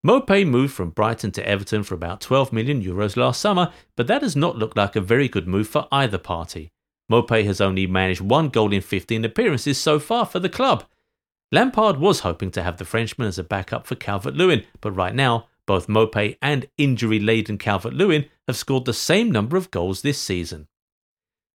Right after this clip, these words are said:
Everton were probably hoping that signings like this would keep them away from another relegation battle, but halfway into the season, they're right back in the thick of it. Anyway, who would you say has been the biggest flop transfer in Europe in the last year?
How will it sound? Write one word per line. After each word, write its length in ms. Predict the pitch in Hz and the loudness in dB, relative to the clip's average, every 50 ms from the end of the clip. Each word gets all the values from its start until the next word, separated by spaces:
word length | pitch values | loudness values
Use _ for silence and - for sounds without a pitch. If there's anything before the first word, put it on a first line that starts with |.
| _ - | _ 0
Everton 360 | - 107 107 117 - - 104 98 | 2 2 2 2 0 0 2 2
were 100 | 98 95 | 2 2
probably 480 | - - 240 285 285 123 90 92 87 | 2 2 2 2 2 0 -2 -2 -4
hoping 360 | 73 87 82 80 - 95 101 | -4 -4 -6 -6 -4 -6 -6
that 100 | 101 - | -6 -6
signings 440 | - - - 101 90 85 90 87 82 | -6 -6 -4 -4 -2 -2 -4 -4 -6
like 160 | 85 80 78 - | -8 -8 -8 -4
this 200 | 123 143 139 - | -2 -2 -2 -2
would 140 | - 120 - | -6 -10 -8
keep 220 | - 120 107 - | -4 -6 -6 -4
them 140 | - 139 147 | -4 -4 -2
away 260 | 160 139 98 92 92 | -2 -2 -2 -4 -6
from 180 | 90 - 123 120 | -4 -4 -4 -2
another 380 | 113 110 107 110 117 131 160 151 | -2 0 2 2 2 2 2 0
relegation 580 | 104 104 104 123 123 175 185 185 - - 131 | 0 2 0 0 0 0 0 0 0 -2 -2
battle, 380 | 123 139 139 - - 147 139 - _ _ _ _ _ - | 0 0 0 2 0 -2 -2 -2 _ _ _ _ _ 0
but 120 | 127 98 | 0 0
halfway 340 | 87 87 85 - - 104 90 | 0 0 -4 -4 -4 -6 -4
into 180 | 85 - - 90 | -4 -6 -6 -6
the 100 | 90 87 | -6 -2
season, 460 | - 147 143 131 120 143 139 135 - _ _ _ | 0 2 2 2 2 2 0 0 -2 _ _ _
they're 160 | - 92 85 82 | -8 -6 -6 -4
right 440 | 87 95 120 160 185 180 147 - - | -2 0 2 2 0 -2 -4 -6 -4
back 260 | 107 113 131 135 - | -2 -2 -2 -4 -6
in 200 | - 113 104 113 | -6 -4 -4 -4
the 80 | 143 156 | -4 -8
thick 300 | - - - 87 - - | -10 -6 -8 -6 -6 -6
of 100 | 80 71 | -12 -12
it. 220 | 80 - _ - _ _ _ _ _ _ _ _ _ _ _ _ _ _ _ _ - | -12 -18 _ -20 _ _ _ _ _ _ _ _ _ _ _ _ _ _ _ _ -4
Anyway, 440 | - 120 104 90 82 80 80 80 _ _ _ _ - | -2 0 0 0 -2 -2 -6 -10 _ _ _ _ 0
who 140 | 226 294 294 | 2 4 4
would 240 | 294 233 170 123 120 | 4 2 0 0 2
you 180 | 131 143 127 | 2 2 2
say 220 | - - - 82 78 | 2 0 -4 -2 -2
has 140 | 87 85 | -2 -4
been 180 | - - 95 92 | -2 -2 -2 -2
the 80 | 92 85 | -2 -4
biggest 380 | - - 117 127 160 156 - | -2 -2 -2 0 0 -4 -4
flop 240 | - - 117 131 - | -2 -2 -2 -2 -2
transfer 400 | - - 92 82 85 - - - | -6 -10 -8 -8 -8 -8 -10 -8
in 160 | 85 85 95 | -6 -4 0
Europe 260 | 113 127 139 147 147 | 2 2 2 2 0
in 120 | 101 98 113 | 0 -2 0
the 80 | 160 | -2
last 380 | 160 113 101 104 120 123 - - | 0 2 2 2 2 0 -2 -4
year? 340 | 175 220 247 214 117 87 | -2 2 2 2 2 2